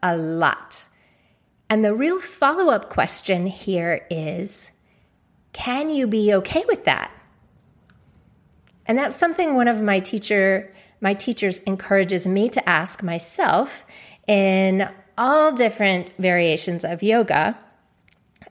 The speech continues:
and something that I have been applying outside of the mat, off the mat. A couple of those questions. What is really going on here? And can you be with it? Hmm.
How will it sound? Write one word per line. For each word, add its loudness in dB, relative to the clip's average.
and 0
something 0
that 2
I 2
have -4
been 0
applying -4
outside 0
of -4
the -6
mat, -6
off -6
the -4
mat. -6
A -20
couple 0
of 0
those 2
questions. -4
What 0
is 2
really 4
going 0
on -4
here? -2
And 2
can 0
you -2
be 2
with 0
it? -6
Hmm. 0